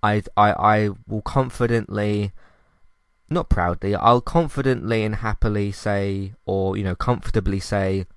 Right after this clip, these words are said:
I do hate this film, Wonder Woman eighty-four. Um, I think this film is atrocious. I think that the writing is awful. Um, the film made me angry at certain points. I wanted to,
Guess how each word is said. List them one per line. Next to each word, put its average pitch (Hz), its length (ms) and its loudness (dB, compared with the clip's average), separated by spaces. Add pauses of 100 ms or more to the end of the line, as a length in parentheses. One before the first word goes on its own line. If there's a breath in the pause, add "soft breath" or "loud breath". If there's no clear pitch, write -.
(120)
I 98 160 0
do 98 380 0
hate 95 280 -4
this 87 220 -6
film, 87 320 -4 (220)
Wonder 98 300 -2
Woman 90 200 -4
eighty-four. 87 600 -6 (600 loud breath)
Um, 98 580 0 (340)
I 107 180 2
think 107 220 -4
this 95 160 -8
film 104 220 -2
is 92 100 -6
atrocious. - 800 -2 (500 soft breath)
I 104 160 0
think - 520 -6
that - 380 -2
the 95 320 -2
writing 107 800 -4
is 95 220 -10
awful. 127 540 0 (520 soft breath)
Um, 101 600 0
the 101 100 0
film 110 360 2
made 104 220 0
me 101 180 -2 (100)
angry 110 400 -2
at - 80 -8
certain 127 300 0
points. - 440 0 (760)
I 104 180 2
wanted 104 540 -4
to, 104 640 -4